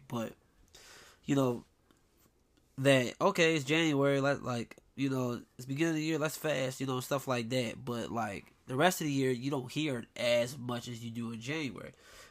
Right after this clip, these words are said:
But really, fasting, it should be a regular practice. Fasting, it should be a regular thing that we do,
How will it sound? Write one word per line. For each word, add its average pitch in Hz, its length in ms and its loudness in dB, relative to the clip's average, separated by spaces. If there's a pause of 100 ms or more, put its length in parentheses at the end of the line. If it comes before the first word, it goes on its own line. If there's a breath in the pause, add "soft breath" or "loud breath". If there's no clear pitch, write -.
But 160 140 4
really, 226 260 2
fasting, 208 680 0
it 165 160 -2
should 214 280 -4
be 180 100 -4
a 165 80 -4
regular 170 420 -6
practice. - 640 -8 (640)
Fasting, 220 380 4
it 190 100 -4
should 185 120 -8
be 190 80 -2
a 170 60 -2
regular 190 260 -2
thing 175 260 -6
that 160 180 -4
we 165 160 -6
do, 147 240 -4